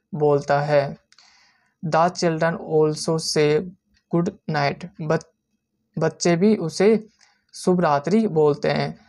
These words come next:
And leave, leave for home, और वह घर चले जाते हैं। They smile at the gardener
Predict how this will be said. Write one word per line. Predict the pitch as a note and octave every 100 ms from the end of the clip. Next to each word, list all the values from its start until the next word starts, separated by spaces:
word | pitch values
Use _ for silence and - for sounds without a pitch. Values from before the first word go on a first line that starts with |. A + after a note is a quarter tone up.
| _ E3
And | E3 F#3 G3 - _ -
leave, | D#3 E3+ F#3+ F3 - _ _ _ _ _ _ _ _ _ _ _ _ _ -
leave | E3 E3+ G3+ G#3+
for | - - E3+ E3+ E3+
home, | D#3+ -
और | D#3+ D#3+
वह | D#3+ D#3 F#3
घर | E3+ E3+ G#3+ A3 - _
चले | - E3 E3+
जाते | E3 C3+ -
हैं। | C#3 D3 C#3+ - _ _ -
They | D3 D#3 E3 F3 - _ - -
smile | - D#3+ D3 D3 D3+
at | - D#3 E3
the | E3 D3
gardener | D3+ C#3+ C#3+ D3+ D3+